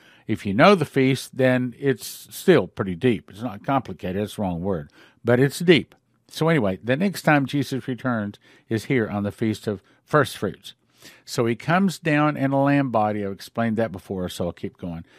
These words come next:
He comes down in a lamb body. He resurrects a hundred forty-four thousand one-year-old Jewish boys,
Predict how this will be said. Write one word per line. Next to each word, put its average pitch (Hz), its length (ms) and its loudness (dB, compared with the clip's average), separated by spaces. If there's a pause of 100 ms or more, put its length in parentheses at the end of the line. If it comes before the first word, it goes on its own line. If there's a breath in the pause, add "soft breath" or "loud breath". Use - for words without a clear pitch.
(140 soft breath)
He - 80 -20
comes 143 240 0
down 147 260 0
in 131 140 2
a 120 140 2
lamb 151 260 2
body. 107 420 2 (240 soft breath)
He 120 160 2
resurrects 131 600 2
a 110 80 -4
hundred 139 300 0
forty-four 135 440 0
thousand 127 520 0
one-year-old 127 580 2 (280 soft breath)
Jewish 123 440 -2 (120)
boys, 104 680 0